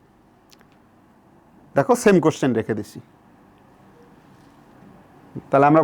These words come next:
বলতে পারি না, একবারে বলতে পারি ফিফটি মানে হান্ড্রেড, হান্ড্রেড পার্সেন্ট কমন বলতেই তো পারি।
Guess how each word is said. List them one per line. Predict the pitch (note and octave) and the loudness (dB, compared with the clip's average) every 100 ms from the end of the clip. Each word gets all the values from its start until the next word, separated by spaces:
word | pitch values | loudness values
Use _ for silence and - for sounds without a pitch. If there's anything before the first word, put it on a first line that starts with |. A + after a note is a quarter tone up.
| D3+ | 4
বলতে | E3 G3 | 4 4
পারি | G#3 | 4
না, | A#3+ G#3 | 4 4
একবারে | G#3 A3 F3 | 4 4 4
বলতে | F#3 G3 | 2 4
পারি | G3 F#3 | 2 2
ফিফটি | F#3 - F#3+ F#3+ - - D#3+ | -2 0 0 -2 -6 -6 0
মানে | F#3 F#3 D3 C3 A#2+ | 4 4 4 0 0
হান্ড্রেড, | F3 G#3+ G3+ F3 | 0 2 2 2
হান্ড্রেড | G3 G#3+ G#3+ | 2 0 0
পার্সেন্ট | G#3+ A3+ G#3+ | -2 0 2
কমন | G3+ G#3+ B3+ A4 _ _ E3 | 4 4 2 -2 _ _ -2
বলতেই | F3+ G#3 | 0 2
তো | G#3+ | 2
পারি। | G#3+ G3+ | 4 2